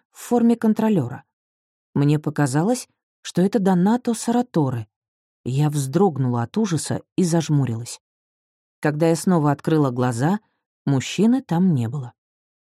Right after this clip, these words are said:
Я не знаю, он это был или не он, но никогда не забуду, как стукнуло тогда мое сердце, будто в груди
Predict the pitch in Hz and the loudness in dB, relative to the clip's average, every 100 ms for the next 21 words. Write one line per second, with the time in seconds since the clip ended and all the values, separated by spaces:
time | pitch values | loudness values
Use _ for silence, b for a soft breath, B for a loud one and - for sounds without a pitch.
0 | _ - 147 214 262 247 185 170 143 127 | _ -2 2 4 4 2 4 4 4 0
1 | - 160 240 226 214 175 165 170 165 160 | 0 2 4 4 2 0 2 2 2 2
2 | 131 123 123 190 214 190 _ _ _ _ | 2 0 2 4 2 0 _ _ _ _
3 | 147 160 214 247 220 175 185 165 139 135 | 2 4 4 2 0 2 2 2 2 0
4 | 135 208 156 - 143 - - - 226 - | 0 2 0 0 -4 -8 -10 -4 -2 2
5 | 175 160 156 135 135 156 135 143 131 - | 2 2 0 -2 0 2 2 0 -2 -6
6 | 127 - - - _ _ _ - 151 151 | -6 -6 -12 -18 _ _ _ -4 -2 0
7 | - 135 135 139 117 160 196 | -2 -4 0 0 0 0 0